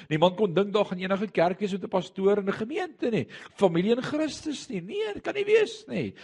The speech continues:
Daar's 'n priester en 'n rabbi en almal in die sinagoge, mans, die kant, vrouens, daai kant, dis ons sisteem. Hoe kom jy daarin? Jy moet deel wees van die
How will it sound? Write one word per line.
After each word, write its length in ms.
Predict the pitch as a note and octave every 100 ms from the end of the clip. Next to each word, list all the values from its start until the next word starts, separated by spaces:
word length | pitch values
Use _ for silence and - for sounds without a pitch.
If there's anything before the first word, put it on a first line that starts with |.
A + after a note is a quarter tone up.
| - -
Daar's 260 | G#2 -
'n 100 | G2 -
priester 500 | - D3 - - F3+
en 140 | C3 -
'n 120 | -
rabbi 540 | A#2+ C#3+ E3 E3+ D#3
en 160 | F#2 F#2+ - -
almal 320 | - C#3+ D3
in 60 | C#3
die 80 | C3
sinagoge, 600 | C#3+ B2+ - D3 D3+ F3
mans, 280 | B2 C#3+ -
die 100 | C3
kant, 220 | - D#3
vrouens, 320 | B2+ C3+ C#3+
daai 180 | C3 D#3+
kant, 180 | F#3+ D#3
dis 200 | C3+ -
ons 160 | E3
sisteem. 960 | G#3 F#3+ - - D4+ C#4 F3 F#2 - _ _ _ _ _ -
Hoe 380 | A#3+ B3+ G3+
kom 200 | - G3
jy 120 | F#3+ F#3+
daarin? 460 | F#3+ G3+ A#3+ C#4+
Jy 100 | D#3
moet 180 | C3+ A2
deel 200 | A#2+ B2+
wees 240 | B2 A#2
van 160 | - G#2
die 220 | G#2+ G#2+